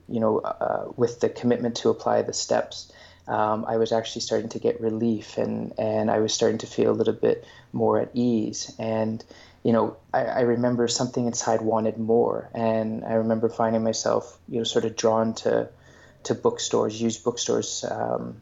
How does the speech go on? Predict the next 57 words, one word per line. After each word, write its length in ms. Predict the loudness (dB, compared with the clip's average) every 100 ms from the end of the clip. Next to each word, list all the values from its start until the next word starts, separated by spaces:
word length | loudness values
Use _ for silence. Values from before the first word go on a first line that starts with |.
| -8
you 120 | -2
know, 100 | -2
in 80 | -2
particular. 580 | -4 -2 0 2 4 4
And 180 | 0 -6 -16 -20 -6
I 60 | -2
remember 600 | 2 4 4 4 4 0 -12 _ _ _ _ _ _ -4
I 80 | -4
kept 240 | 0 -2
seeing 400 | -2 0 0 2
a 60 | -2
copy 460 | -2 -2 -2 -2 -4
of 140 | -4
The 80 | -8
Power 400 | -4 0 2 0
of 140 | -4
Now. 300 | -6 -4 -4
It 80 | -8
just 160 | -12 -10
kept 180 | -10
popping 400 | -2 -2 -2 -6
up 140 | -6 -4
everywhere 340 | -2 0 0
I'd 140 | 0 -2
go. 320 | -2 -2 -4 -16 -20 -10
You 100 | -4
know, 220 | 0 0
it's 180 | 0 -2
like, 240 | -4 -4 -12 -12 -6
it, 160 | -4 -2
it's 220 | -2 0
like 140 | 0
my 80 | 0
hand 300 | 0 2 2
would 80 | 4
almost 320 | 2 0 0
go 120 | 2
out 140 | 2 2
to 120 | 0
the, 340 | 2 2 2 -4 -14 _
you 120 | -6
know, 140 | -2 -2
into 180 | -2 -2
the 80 | 0
bookshelf, 540 | -2 -2 0 0 0
and 80 | -2
I'd 220 | -2 -2
just 200 | -2 -2
pull 180 | 2 2
this 160 | 2 -4
copy 400 | -2 -2 0 -2
out. 60 |
And 80 | 0
I 40 |
remember 260 | 0 0 -2
feeling 320 | -2 -2 -2
like, 180 | -2 -6